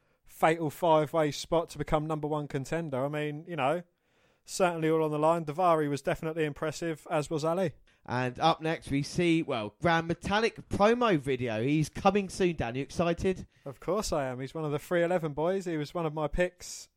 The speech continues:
Speaker 1: for the, uh, C W C tournament. He was my Iceland,
Speaker 2: Yes.
Speaker 1: but still impressive nonetheless. And yeah, you know, it'd be good to see him come back and kick some ass.
Speaker 2: It will be. And our next match is
Speaker 1: Leinster.
Speaker 2: Leinster. Yeah,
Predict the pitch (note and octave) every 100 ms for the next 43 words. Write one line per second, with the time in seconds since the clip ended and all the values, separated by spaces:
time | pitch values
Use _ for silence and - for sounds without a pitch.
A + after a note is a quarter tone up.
0 | _ - E3+ E3 D#3+ D#3+ D#3+ D#3 D3+ -
1 | - _ _ _ - E3 E3 D#3 - D#3
2 | F3 E3+ E3 F#3+ F#3 E3+ F3+ C#3+ D#3+ D#3
3 | D#3 D3 E3+ F3+ F#3 D3+ C#3 E3 A#2+ D#3
4 | D3+ D3 - - F#3 E3 C#3+ F3 - D#3+
5 | D#3+ D#3+ D#3 E3 E3+ - - _ _ _
6 | _ _ D#3 F3+ F#3+ C#3+ D3+ D3+ D#3+ D#3
7 | D#3 D#3+ C#3+ - D#3 C#3+ D#3 D3+ D#3 -
8 | D3+ C#3+ D3 _ - - C#3 B2 G#2 G#2+
9 | A2+ B2+ C#3 C3 B2 A#2+ B2 B2+ C3+ D3+
10 | - - E3+ D#3 A#2+ D#3+ F3+ D#3 E3 -
11 | - - _ _ - F#3 B3+ C4+ D4 C4
12 | - C#4 C#4 C4 B3 C4 B3+ B3+ - -
13 | - - - - G3+ F3 C3